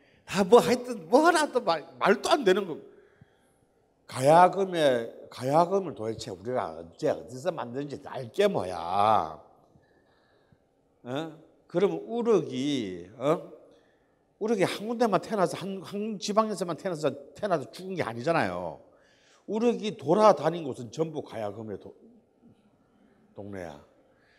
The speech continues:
그래서 가야금을 자기 지자체로 내세운 게 네 개인가 돼.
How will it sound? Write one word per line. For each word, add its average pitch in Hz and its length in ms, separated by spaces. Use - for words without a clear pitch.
그래서 156 280
가야금을 175 680
자기 147 320
지자체로 151 640
내세운 113 440
게 120 100
네 90 160
개인가 127 360
돼. 80 260